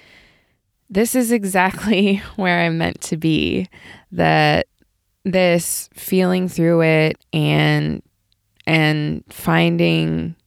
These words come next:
finding my way through it and looking at those patterns and the lessons is doing what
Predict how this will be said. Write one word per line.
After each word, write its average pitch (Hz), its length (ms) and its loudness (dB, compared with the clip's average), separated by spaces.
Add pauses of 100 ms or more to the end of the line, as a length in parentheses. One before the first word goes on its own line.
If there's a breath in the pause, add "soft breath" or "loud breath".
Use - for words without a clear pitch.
(1040)
finding 262 340 0
my 202 140 2
way 180 160 4
through 170 300 0
it 160 180 2
and 165 160 0
looking 202 320 0
at 196 80 -4
those 180 220 0
patterns 160 600 0
and 165 120 0
the 160 80 2
lessons 156 760 -2 (460 loud breath)
is 185 580 0 (200)
doing 165 580 2 (220)
what 151 300 0